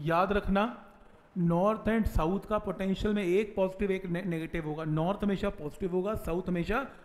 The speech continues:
negative potential लगाता है। North और North potential दोनों ऐड होते हैं, South और South भी ऐड होते हैं, north and south एक plus एक minus potential लगाता है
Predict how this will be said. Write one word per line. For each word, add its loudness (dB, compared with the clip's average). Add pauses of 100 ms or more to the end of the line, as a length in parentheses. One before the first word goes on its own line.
(140)
negative 2
potential 0
लगाता 4
है। -2 (880)
North 4
और 4
North 6
potential 4 (160)
दोनों 2
ऐड -4
होते 0
हैं, 2 (440)
South 2
और 6
South 4
भी -2
ऐड -4
होते -10
हैं, -8 (400)
north 4
and 4
south 4
एक -6
plus 0
एक -4
minus 4
potential -2
लगाता -8
है -14